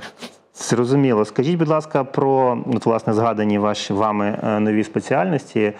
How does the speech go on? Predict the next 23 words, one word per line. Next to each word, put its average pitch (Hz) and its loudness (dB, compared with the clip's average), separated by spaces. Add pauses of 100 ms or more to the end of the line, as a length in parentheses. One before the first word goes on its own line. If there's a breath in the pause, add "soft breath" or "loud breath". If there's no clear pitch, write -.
(400 loud breath)
військовий 120 0
капелан 104 -2
і 107 2
м-, 104 0 (160)
медичний 110 -2
капелан. - -4 (180)
А, 104 0 (1000)
по-моєму, 156 2
тема 156 0
капеланства 139 0
у 127 2
війську, 127 2 (140)
е, 107 2 (280 loud breath)
ну, 143 2
війську 160 0
не 147 2
скажу, 151 0
а 127 2
от 117 0
тема 143 0
капеланства 135 0
в 113 -2
медицині 127 0